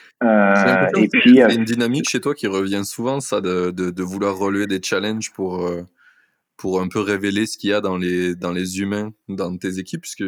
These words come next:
Speaker 1: C'est ça,
Speaker 2: on s'est dit
Speaker 1: ouais.
Speaker 2: en off tout à l'heure, c'est que tu poussais les développeurs à pitcher, euh, le projet. Donc c'est,
Speaker 1: Mm.
Speaker 2: c'est vachement intéressant cette vision. Pourquoi, pourquoi tu, tu,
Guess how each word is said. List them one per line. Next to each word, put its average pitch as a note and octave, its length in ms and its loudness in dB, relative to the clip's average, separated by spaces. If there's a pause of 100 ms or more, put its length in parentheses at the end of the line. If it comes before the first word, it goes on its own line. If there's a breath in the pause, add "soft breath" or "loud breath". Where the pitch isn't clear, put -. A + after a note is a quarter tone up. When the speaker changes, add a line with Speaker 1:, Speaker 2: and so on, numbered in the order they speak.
(460)
Speaker 1:
C'est C3 140 4
ça, B2+ 140 8
Speaker 2:
on - 20 8
s'est A2 180 2
dit G2+ 60 0
Speaker 1:
ouais. C3 80 6
Speaker 2:
en A#2 300 4
off D3 200 0
tout G#2+ 160 -10
à A#2 60 -2
l'heure, B2 160 0
c'est - 160 -8
que - 80 -16
tu G2 320 -2
poussais A#2 280 -4
les G2 180 -2
développeurs G2+ 460 -2
à F#2 80 -2
pitcher, G#2 360 -6
euh, F#2 300 -2
le G2 100 -2
projet. G2+ 460 -4 (920)
Donc G2 120 -14
c'est, - 240 -2
Speaker 1:
Mm. F#2 460 0
Speaker 2:
c'est - 160 -12
vachement A#2+ 240 -4
intéressant A#2+ 380 -4
cette A#2+ 180 -8
vision. A#2 240 -4
Pourquoi, F3 340 -4 (800 soft breath)
pourquoi E3+ 240 -6
tu, G#2+ 680 -6
tu, - 140 -18